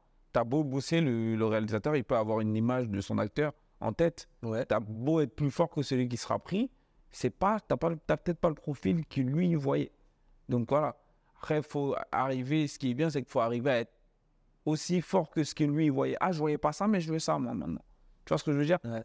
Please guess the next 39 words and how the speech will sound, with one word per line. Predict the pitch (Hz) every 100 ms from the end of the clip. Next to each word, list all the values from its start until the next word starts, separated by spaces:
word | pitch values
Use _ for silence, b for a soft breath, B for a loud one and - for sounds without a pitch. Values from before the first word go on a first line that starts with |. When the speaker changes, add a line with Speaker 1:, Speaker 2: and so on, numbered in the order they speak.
| -
Speaker 1:
Et |
ça, | 117 143
après, | 123 -
ça, | 131 120
c'est | -
du | 113
travail, | 117 127 139 147
c'est, | - 101 98
c'est | -
un | 95 87
vrai | - 110
processus, | - 110 131 170 170
tu | -
vois. | 117 - _ _ _ _ _ -
Et |
du | 113
coup, | 127 165
pendant, | 139 127 123 117
pendant | 120 113
ces, | 107 104 -
bah, | 98 101
pendant, | 117 101 101
pendant | 107 104 101
de, | 104
deux | 92 95
mille | 107 104
quinze | - 117
jusqu'à | 104 - 101
deux | 95
mille | 95 92
vingt, | 92 92 92 92
vingt | 90 -
et |
un, | 113 147
ça |
fait, | 107 _
c'est | - -
six | - 147 180
ans. | 190